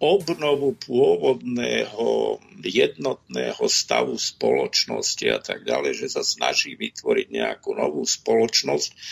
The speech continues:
čo, čo je dosť v súlade s názorom, ktorý tu bol prezentovaný v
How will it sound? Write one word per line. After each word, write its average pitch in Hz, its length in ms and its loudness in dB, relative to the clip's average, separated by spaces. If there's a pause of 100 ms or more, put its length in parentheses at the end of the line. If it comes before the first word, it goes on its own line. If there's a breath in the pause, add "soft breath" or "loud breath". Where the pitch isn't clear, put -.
(480 loud breath)
čo, - 220 4 (680)
čo - 240 2
je 160 80 6
dosť 151 320 0
v - 80 0
súlade 131 480 2
s 110 160 -4
názorom, 127 560 -2
ktorý - 400 -4
tu - 160 -2
bol - 160 2
prezentovaný 62 1040 -2
v - 140 -10